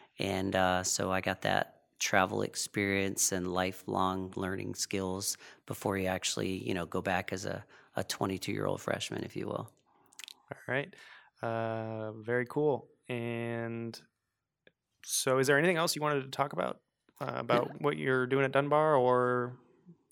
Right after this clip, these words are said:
Speaker 2: any of your experience with cybersecurity or anything like that before we, uh, move on?
Speaker 1: Oh, um, no, I think we covered it good. But like I said, I totally <laughs> love my job at Dunbar.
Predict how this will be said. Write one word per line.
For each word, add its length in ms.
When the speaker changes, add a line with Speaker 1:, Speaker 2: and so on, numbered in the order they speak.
Speaker 2:
any 100
of 100
your 100
experience 480
with 100
cybersecurity 680
or 60
anything 200
like 140
that 120
before 220
we, 240
uh, 140
move 180
on? 140
Speaker 1:
Oh, 320
um, 500
no, 100
I 80
think 180
we 100
covered 360
it 100
good. 280
But 100
like 140
I 20
said, 180
I 140
totally 500
<laughs> 60
love 300
my 160
job 320
at 120
Dunbar. 540